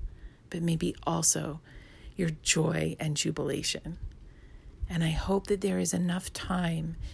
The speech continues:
maybe sitting in carpool or on the train or s-, putting a dinner together, chopping vegetables or something, where you can just let those two things sit and simmer inside of you. Open the door,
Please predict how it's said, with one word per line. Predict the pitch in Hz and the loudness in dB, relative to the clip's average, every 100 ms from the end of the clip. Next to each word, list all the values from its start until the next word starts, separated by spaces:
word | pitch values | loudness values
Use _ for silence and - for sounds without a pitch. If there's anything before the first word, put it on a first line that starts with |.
| - | -2
maybe | 185 175 170 | 2 2 4
sitting | - 190 180 | 4 4 4
in | 175 170 | 2 2
carpool | - 190 175 - 180 180 170 | 0 0 -2 0 0 4 4
or | 165 - | 2 2
on | 165 160 | 2 2
the | 165 | 2
train | - 185 180 170 170 165 175 - | 0 2 2 4 4 2 0 0
or | 165 165 | 2 2
s-, | - - - - - - - | -2 -10 -20 -20 -20 -20 -12
putting | - 196 180 175 175 | 0 4 4 4 2
a | |
dinner | 160 - 165 160 | 0 4 6 6
together, | 170 165 175 170 87 | 4 2 2 2 2
chopping | 160 - 175 170 - 165 | 2 0 0 2 2 2
vegetables | 165 - - 170 170 - | 0 -2 -2 -2 -2 -2
or | |
something, | 190 - 180 - 170 - - - - - - - | -2 -4 -4 -4 -6 -8 -10 -14 -12 -12 -10 -2
where | 185 | 0
you | 170 | 0
can | 175 196 | 0 0
just | 180 175 - - - - | 0 2 0 0 -6 -6
let | 180 175 170 - | -2 2 2 0
those | 170 165 160 | -2 0 0
two | - 190 | 2 0
things | 165 - 180 165 | 0 -2 0 2
sit | - - - 185 - - | 2 4 4 2 0 -2
and | 165 160 | 0 2
simmer | - - 190 175 170 156 | 4 4 4 2 2 0
inside | 160 160 156 151 156 | 0 0 0 -2 -4
of | 160 | -4
you. | 160 117 135 - - - - - | -4 -4 -6 -10 -18 -18 -20 0
Open | 175 170 170 | 2 2 2
the | 165 | 2
door, | 160 165 156 165 - | 2 0 2 0 -2